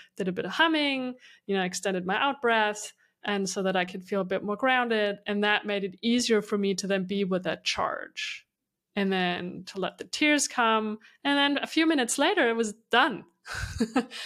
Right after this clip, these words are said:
You know, I don't, it doesn't t-, take, you know, hours. Um, it's a, sometimes it's a matter of minutes, depending. Um,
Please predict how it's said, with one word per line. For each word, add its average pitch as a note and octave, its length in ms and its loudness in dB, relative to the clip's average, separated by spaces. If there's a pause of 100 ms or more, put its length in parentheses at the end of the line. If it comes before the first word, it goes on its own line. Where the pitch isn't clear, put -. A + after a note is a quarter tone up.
(400)
You A3+ 100 2
know, C#4 300 2
I C4+ 60 4
don't, C#4 220 2
it A#3+ 140 -2
doesn't C#4+ 480 0
t-, A3+ 160 -6 (180)
take, - 560 -2
you A3 120 2
know, F#3 160 2
hours. G3 540 -2 (500)
Um, A3 760 2 (260)
it's - 340 -4
a, A#3+ 160 0 (380)
sometimes C#4+ 400 0
it's C4+ 120 -4
a C4 60 -2
matter B3 220 2
of F3+ 100 -2
minutes, G#3+ 460 -2
depending. G3+ 600 -6 (200)
Um, G3 500 -2